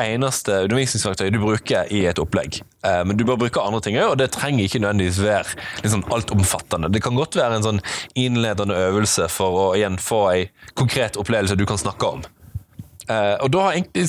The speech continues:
kanskje spillet gjort jobben, tenker jeg. Hvis den kan legel-, legemliggjøre eller konkretisere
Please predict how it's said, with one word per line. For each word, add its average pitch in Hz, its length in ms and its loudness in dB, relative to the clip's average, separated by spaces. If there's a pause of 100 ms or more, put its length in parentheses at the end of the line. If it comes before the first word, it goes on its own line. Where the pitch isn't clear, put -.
kanskje 139 260 -2
spillet 113 220 0
gjort 104 160 0
jobben, 101 240 0 (240)
tenker 95 220 -2
jeg. 90 100 -4
Hvis 123 240 0
den 110 100 0
kan 113 280 0 (920)
legel-, 127 460 4 (320)
legemliggjøre 117 640 2
eller 98 180 2
konkretisere 101 800 0